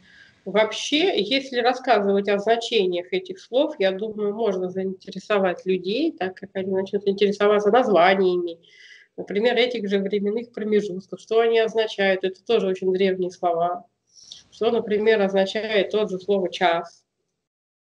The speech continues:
на слоговом языке, что означает там слово «минута» и так далее. Если хотите, я расскажу.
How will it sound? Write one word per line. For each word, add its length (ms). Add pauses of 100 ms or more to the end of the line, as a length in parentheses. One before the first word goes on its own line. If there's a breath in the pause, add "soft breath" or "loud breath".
(380)
на 100
слоговом 720
языке, 600
что 300
означает 560
там 160
слово 240
«минута» 400
и 80
так 160
далее. 220
Если 140
хотите, 420
я 80
расскажу. 640